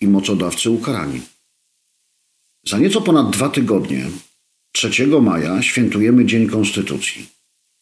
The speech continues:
Ale także niech będzie to dzień refleksji nad wartością wolności słowa, nad poziomem naszego wykształcenia medialnego, czy inaczej mówiąc, analfabetyzmu medialnego.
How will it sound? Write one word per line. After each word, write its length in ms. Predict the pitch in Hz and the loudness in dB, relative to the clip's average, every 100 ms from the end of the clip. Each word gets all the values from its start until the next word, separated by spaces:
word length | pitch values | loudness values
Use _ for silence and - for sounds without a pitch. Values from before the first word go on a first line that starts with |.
| _ _ _ _ | _ _ _ _
Ale 180 | 101 117 | -2 -2
także 340 | 156 160 143 | 0 0 2
niech 200 | 156 143 | 4 4
będzie 300 | 117 156 127 | 4 2 2
to 100 | 90 | 0
dzień 240 | 90 98 95 | 0 2 2
refleksji 600 | 98 95 90 - - 69 | 0 -2 -2 -2 -4 -2
nad 160 | 92 95 | 0 0
wartością 500 | 104 113 117 - 90 | -2 -2 -2 0 0
wolności 500 | 101 98 98 - 92 | 2 2 2 0 -2
słowa, 500 | - 87 76 80 - _ _ _ _ | -2 -4 -4 -8 -12 _ _ _ _
nad 180 | 95 104 | -6 -6
poziomem 580 | - 120 104 120 127 117 | -2 0 2 4 4 4
naszego 400 | 104 104 101 101 | 2 0 0 0
wykształcenia 800 | 90 101 - 98 92 101 95 92 | 0 -2 -2 -2 -2 0 2 2
medialnego, 800 | 92 82 92 87 87 76 69 62 - _ _ _ _ _ _ | 0 0 -2 0 -2 -4 -8 -10 -14 _ _ _ _ _ _
czy 140 | - 98 | -8 -4
inaczej 440 | 101 98 98 104 | 0 0 2 2
mówiąc, 480 | 98 95 101 95 - - | 4 4 2 0 -2 -4
analfabetyzmu 840 | 107 98 98 98 107 147 123 85 | -2 -2 0 0 0 0 0 -2
medialnego. 680 | 71 67 67 69 64 64 | -4 -6 -6 -6 -8 -8